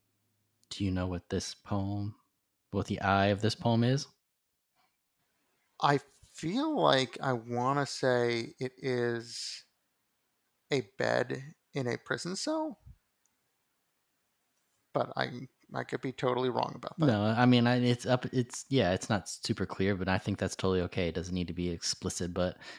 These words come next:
Speaker 1: uh, it's just fun, the, the guess and the, you know, the playfulness of, you know, understanding what it was. But it was, she said it was written from the point of view of the walls of the prison,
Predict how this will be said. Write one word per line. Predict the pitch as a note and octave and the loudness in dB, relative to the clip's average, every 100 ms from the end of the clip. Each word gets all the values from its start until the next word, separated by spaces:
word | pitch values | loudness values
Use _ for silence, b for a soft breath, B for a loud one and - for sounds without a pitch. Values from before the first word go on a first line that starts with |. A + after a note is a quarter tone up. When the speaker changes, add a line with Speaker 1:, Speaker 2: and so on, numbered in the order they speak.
| B | B
Speaker 1:
uh, | G#2 G2+ | 0 4
it's | C3 | 6
just | D#3+ | 6
fun, | - C#3+ A#2 G#2+ G2+ | 8 8 8 8 6
the, | G2+ F#2 - - | 4 2 -2 -2
the | A2 | 2
guess | G2+ F#2 - | 6 6 4
and | G2 F#2 F2+ | 2 0 0
the, | F2+ F2+ F2 F2 F#2 | -2 0 -2 -4 -4
you | A2 | -2
know, | F2 | 0
the | F#2 | -2
playfulness | - F#2+ - F#2+ F2 - | 0 0 0 -2 -2 -2
of, | F#2 F2+ F#2+ | -4 -4 -4
you | F#2 | -4
know, | F2+ F2+ G2+ _ _ _ _ _ _ _ - | -2 -4 -8 _ _ _ _ _ _ _ 0
understanding | A2 G2 - F#2+ F#2 | 2 2 2 2 2
what | F2+ F2+ | -2 -2
it | |
was. | E2+ F2 F2 - | -2 -4 -4 -4
But | G#2+ | -2
it | A2 | 0
was, | G#2 G#2 - B B B B B | 2 2 0 B B B B B
she | - - | -8 -4
said | - G#2 | 2 4
it | G2+ | 4
was | F#2+ | 2
written | F#2+ G2+ G2 | 2 0 -2
from | G2+ | -2
the | G2 | -4
point | - G2 G2 | -4 -2 0
of | |
view | F2+ F#2+ F2+ | 0 -2 -2
of | F2+ | -4
the | F#2+ | -6
walls | F2 F2+ F2+ F#2 F2 | 0 4 4 4 0
of | E2+ F#2 | -4 -6
the | |
prison, | F2 - E2+ D#2+ F2+ | -8 -8 -8 -8 -12